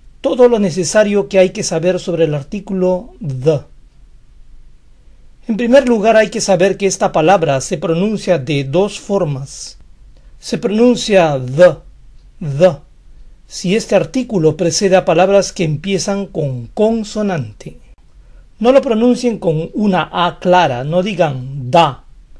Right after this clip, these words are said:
pues la A es algo débil, así, the, the. Y se pronuncia the, the,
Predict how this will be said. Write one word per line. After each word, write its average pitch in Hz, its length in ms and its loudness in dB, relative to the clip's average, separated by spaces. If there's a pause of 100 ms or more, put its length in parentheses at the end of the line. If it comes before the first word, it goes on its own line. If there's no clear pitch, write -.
(380)
pues 180 220 -6
la 165 200 0
A 220 280 0
es 202 100 -4
algo 185 300 0
débil, 143 400 0
así, 151 400 -6 (420)
the, 147 400 0 (640)
the. 147 380 0 (1600)
Y 196 100 -2
se 170 100 0
pronuncia 180 720 2
the, 147 520 -4 (420)
the, 160 540 -4